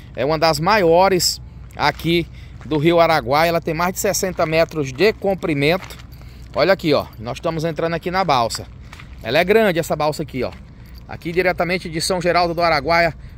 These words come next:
no nosso querido estado do Pará. Hoje, quatorze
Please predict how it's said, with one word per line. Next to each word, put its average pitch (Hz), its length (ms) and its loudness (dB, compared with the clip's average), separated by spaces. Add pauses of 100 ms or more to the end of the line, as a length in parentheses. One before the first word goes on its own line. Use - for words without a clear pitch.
(100)
no 123 60 -12
nosso 160 220 -2
querido 160 260 -2
estado 156 340 -2
do 156 120 -4
Pará. 139 480 2
Hoje, 156 600 0 (400)
quatorze 160 880 0